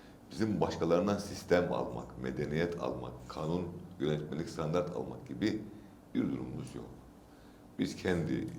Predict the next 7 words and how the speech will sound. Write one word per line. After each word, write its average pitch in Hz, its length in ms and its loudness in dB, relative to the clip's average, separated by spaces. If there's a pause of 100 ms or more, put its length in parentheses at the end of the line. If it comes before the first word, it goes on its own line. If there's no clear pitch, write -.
(100)
e, 65 300 2
ihtiyacımızı, 71 760 0 (500)
e, 52 60 -4 (440)
çözecek 78 600 0 (320)
sistemi 85 440 0
de 80 140 4
kurabilme 62 460 0